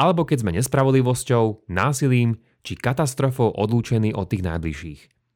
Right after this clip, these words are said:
Aký význam má ísť na dobrodružstvo, ktoré ma vyženie z mojho pohodlia, ktorého sa bojím a ktoré môže viesť dokonca aj k mojej záhube?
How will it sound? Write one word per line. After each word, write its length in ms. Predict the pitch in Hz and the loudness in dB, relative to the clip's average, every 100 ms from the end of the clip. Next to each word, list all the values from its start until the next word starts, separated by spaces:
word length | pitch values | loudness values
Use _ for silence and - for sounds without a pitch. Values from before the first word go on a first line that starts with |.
| _ _ | _ _
Aký 320 | - 123 185 131 | -4 0 2 2
význam 460 | 175 160 120 90 | 2 2 0 0
má 180 | 101 113 | 0 0
ísť 160 | 104 82 | 0 -2
na 40 | |
dobrodružstvo, 840 | 107 156 147 151 123 - 131 131 | -2 -2 0 -2 -4 -2 0 0
ktoré 240 | - 117 110 | -2 -2 0
ma 160 | 92 | -2
vyženie 400 | 82 131 151 131 | 0 2 2 2
z 80 | 110 | 0
mojho 160 | 101 76 | -2 -4
pohodlia, 640 | - 139 156 135 131 120 - _ _ | 0 2 4 4 2 0 -6 _ _
ktorého 320 | - - 104 | -8 -2 0
sa 160 | 92 78 | -2 -6
bojím 500 | 76 110 143 147 139 - _ _ | 0 4 4 2 0 -6 _ _
a 140 | - 90 | -14 -14
ktoré 300 | - 170 196 | -4 0 2
môže 300 | 156 147 127 | 4 4 2
viesť 420 | 107 113 104 95 | 4 2 2 0
dokonca 380 | 95 101 92 101 | -2 -2 -2 -6
aj 160 | 82 80 | -6 -8
k 60 | 90 | -4
mojej 300 | 101 104 92 | -2 0 0
záhube? 540 | 87 78 76 71 - | -2 -6 -10 -12 -16